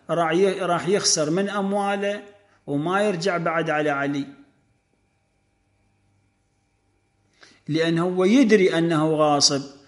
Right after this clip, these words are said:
فعلى اليد ما أخذت حتى تؤدي. غصبهن وهو يدري أن غصبه حرام، إن قل له: "واجب عليك أنت تدفع لزيد".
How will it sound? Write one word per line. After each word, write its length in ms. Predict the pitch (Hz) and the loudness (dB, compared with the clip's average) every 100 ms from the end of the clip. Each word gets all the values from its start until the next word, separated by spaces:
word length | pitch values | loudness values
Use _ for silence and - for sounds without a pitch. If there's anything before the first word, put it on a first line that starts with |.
| _ | _
فعلى 420 | - 147 156 151 | -4 0 2 0
اليد 300 | 143 180 151 | 2 2 2
ما 280 | 135 135 147 | -2 -4 -6
أخذت 380 | 156 151 131 - | -4 -4 -4 -4
حتى 460 | 180 185 214 202 | -6 -4 -2 0
تؤدي. 640 | 190 165 151 143 139 139 - - - _ _ _ _ _ _ _ _ _ _ _ _ _ _ _ _ _ _ _ _ _ _ _ _ _ _ _ _ 143 | 0 -2 -2 -4 -4 -4 -4 -14 -20 _ _ _ _ _ _ _ _ _ _ _ _ _ _ _ _ _ _ _ _ _ _ _ _ _ _ _ _ -10
غصبهن 600 | 147 - 190 190 202 220 - | -2 2 2 2 -2 -4 -6
وهو 300 | 147 156 156 | -4 -2 2
يدري 400 | 170 196 196 190 | 4 4 2 2
أن 140 | 202 202 | 0 0
غصبه 460 | 202 202 208 202 | 2 2 2 0
حرام، 380 | 190 202 202 202 | -2 -2 -2 -4
إن 220 | 175 175 | -4 -4
قل 140 | 170 175 | -2 -2
له: 100 | 160 | -2
"واجب 360 | 160 160 156 | -2 -2 -4
عليك 340 | 151 190 196 233 | -2 0 0 -2
أنت 180 | 220 202 | -2 -2
تدفع 420 | 196 - 170 147 | -2 -4 -2 -2
لزيد". 600 | 143 147 143 139 - | -2 -2 -2 -2 -8